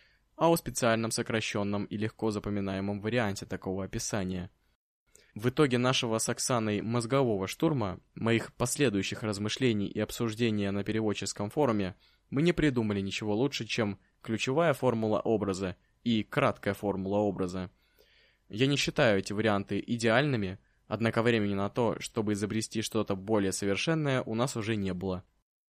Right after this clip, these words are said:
Будет здорово, если кто-нибудь из читателей этой книги предложит ясное и благозвучное русское соответствие на будущее.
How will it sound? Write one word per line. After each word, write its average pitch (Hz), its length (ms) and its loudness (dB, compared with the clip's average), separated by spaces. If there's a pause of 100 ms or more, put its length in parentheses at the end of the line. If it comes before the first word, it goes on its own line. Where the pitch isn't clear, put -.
(340)
Будет 107 300 -4
здорово, 123 520 4
если 127 260 -2
кто-нибудь 147 460 -2
из 135 100 -6
читателей 104 520 0
этой 98 140 -2
книги 139 320 -4
предложит 104 520 -2
ясное 143 420 0
и - 100 -4
благозвучное 110 800 -2
русское 107 380 -6
соответствие 104 560 -4
на 110 160 0
будущее. 101 580 -2